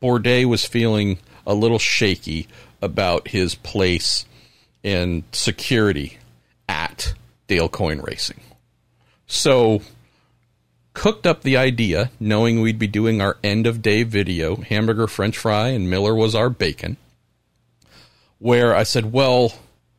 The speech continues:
let's, let's have a fake phone call come in while we are filming,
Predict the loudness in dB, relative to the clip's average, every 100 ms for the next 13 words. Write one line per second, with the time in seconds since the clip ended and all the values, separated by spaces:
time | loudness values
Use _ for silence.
0 | _ _ -2 -2 -2 -6 -6 -8 -16 _
1 | -4 -4 -2 -4 0 2 2 2 -2 -2
2 | 0 2 0 -4 _ _ _ _ _ _
3 | _ _ _ _ _ -2 0 0 -4 -2
4 | 2 2 2 2 0 0 -2 0 0 -2
5 | -2 -6 _ _ -8 0 2 4 4 4
6 | 4 2 4 4 2 0 0 4 4 0
7 | -4